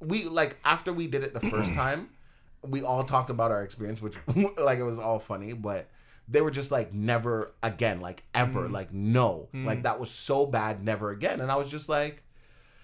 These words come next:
Speaker 1: like, a week later, I was like, "You guys wanna have some butter with me?"
Speaker 2: <laughs>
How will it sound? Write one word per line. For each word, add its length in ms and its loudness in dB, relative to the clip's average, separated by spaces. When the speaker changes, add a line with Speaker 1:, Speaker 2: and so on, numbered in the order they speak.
Speaker 1:
like, 200 10
a 60 6
week 240 2
later, 220 4
I 20 4
was 140 -2
like, 260 -2
"You 140 -6
guys 160 -2
wanna 140 -2
have 140 -4
some 180 -8
butter 260 -4
with 160 -4
me?" 360 -2
Speaker 2:
<laughs> 160 2